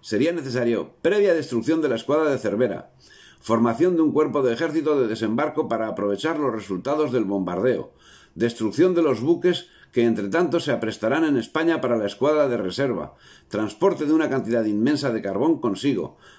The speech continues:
desembarcos, asalto de los puntos defendidos por el ejército español y ocupación permanente de los mismos.'"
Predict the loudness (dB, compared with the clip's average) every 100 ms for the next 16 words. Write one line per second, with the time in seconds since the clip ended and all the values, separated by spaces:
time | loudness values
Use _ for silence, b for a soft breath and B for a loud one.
0 | -6 -4 0 0 0 -2 -8 -12 -12 -10
1 | -4 -2 0 0 2 2 0 0 0 2
2 | 0 0 -2 -2 0 2 0 -2 -2 -2
3 | -2 -4 -2 -4 -2 0 0 0 0 0
4 | -2 0 0 0 0 0 -2 -2 -4 -4
5 | -6 -8 -8 -14